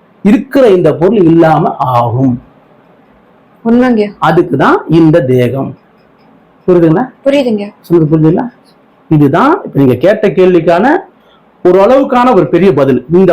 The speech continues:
Speaker 1: பதிலை வந்து நார்மலா யாருனாலும் எக்ஸ்பிளைன் பண்ண முடியுமா?
Speaker 2: கண்டிப்பா
Speaker 1: புரியுது,
Speaker 2: இல்லைங்க.
Speaker 1: கஷ்டம். நான்
Speaker 2: உணர்வு
Speaker 1: சொல்றேன்னா,
Speaker 2: பூர்வம் மட்டும்தான்.
Speaker 1: இந்த நான் கருணைன்ற ஒரு உணர்வுல இருக்கிறதுனால மட்டும் என்னால இதுல ஓரளவுக்காவது என்ன அந்த உச்சரிச்சு அதை பேச முடியும். நான் சொல்ல இருக்குது, அது இல்லாம இருக்கணும். அதுக்கு தான் இது இருக்குது.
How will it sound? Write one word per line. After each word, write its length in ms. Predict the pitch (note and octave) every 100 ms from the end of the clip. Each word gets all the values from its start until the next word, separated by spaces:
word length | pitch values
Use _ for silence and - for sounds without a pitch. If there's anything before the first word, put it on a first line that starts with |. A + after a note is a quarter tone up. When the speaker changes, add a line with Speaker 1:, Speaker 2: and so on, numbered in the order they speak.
| D#3+
Speaker 1:
பதிலை 240 | G#3+ C4 G#3+
வந்து 160 | A#3 A#3
நார்மலா 320 | G3+ G3 G#3+ G3
யாருனாலும் 300 | F3+ F#3+ F3+
எக்ஸ்பிளைன் 280 | - G3+ D#3+
பண்ண 120 | D3+
முடியுமா? 260 | C#3 C#3 G3+
Speaker 2:
கண்டிப்பா 240 | A#3 C4
Speaker 1:
புரியுது, 180 | - F#4
Speaker 2:
இல்லைங்க. 260 | A#3 G#3+ G#3+
Speaker 1:
கஷ்டம். 100 | A#3+
நான் 160 | F#4+ A3+
Speaker 2:
உணர்வு 280 | B3 D4 D4+
Speaker 1:
சொல்றேன்னா, 340 | A3+ B3+ C4+ B3+
Speaker 2:
பூர்வம் 160 | A3
மட்டும்தான். 400 | G#3 - B3 A#3 G3+
Speaker 1:
இந்த 320 | G#3+ G#3+ G#3+ G#3
நான் 140 | F#3 F#3+
கருணைன்ற 440 | G#3+ A#3+ C#4+ C#4 A3
ஒரு 100 | G#3 G3
உணர்வுல 260 | A3+ B3+ G#3+
இருக்கிறதுனால 500 | G#3+ - G#3 G#3+ A#3 G3+
மட்டும் 280 | G3+ -
என்னால 180 | A3 A3 F3+
இதுல 180 | F#3 G3 E3
ஓரளவுக்காவது 440 | F#3+ A3+ B3 A#3+
என்ன 120 | G3
அந்த 100 | E3 D#3+
உச்சரிச்சு 340 | F#3 F3 - D#3+
அதை 80 | G3
பேச 100 | G3+ C#3+
முடியும். 220 | B2+ - _ _ _ _ -
நான் 120 | F3+
சொல்ல 180 | F3+ F3
இருக்குது, 360 | A#3 A3 D#3+ E3+ F4+ - D#3
அது 120 | D3+ D#3+
இல்லாம 360 | F3+ F#3+ G3 D3+
இருக்கணும். 280 | C3+ C#3 - D3
அதுக்கு 240 | F3 E3+ E3
தான் 120 | A3
இது 100 | D3+ D3
இருக்குது. 240 | C3